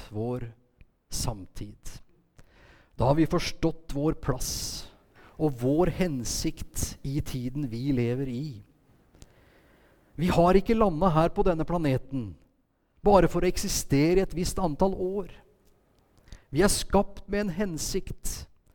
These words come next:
og vi har fått et oppdrag, fordi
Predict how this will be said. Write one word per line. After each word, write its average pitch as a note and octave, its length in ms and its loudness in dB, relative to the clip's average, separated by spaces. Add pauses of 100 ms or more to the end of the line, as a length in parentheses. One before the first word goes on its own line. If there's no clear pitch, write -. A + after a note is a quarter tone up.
(500)
og C#3 140 2
vi F#3+ 80 6
har F#3+ 100 6
fått - 480 -2
et - 220 2 (100)
oppdrag, G3+ 680 -2 (1500)
fordi C#3 560 0